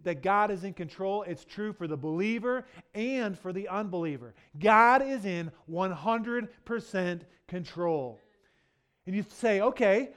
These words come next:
well, if God is in a hundred percent control, believer, non-believer, is there any advantage in following Christ? Is there any advantage in surrendering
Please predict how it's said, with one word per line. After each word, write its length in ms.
well, 160
if 100
God 260
is 140
in 100
a 60
hundred 220
percent 260
control, 460
believer, 500
non-believer, 720
is 220
there 200
any 540
advantage 1040
in 160
following 480
Christ? 540
Is 160
there 180
any 320
advantage 640
in 340
surrendering 840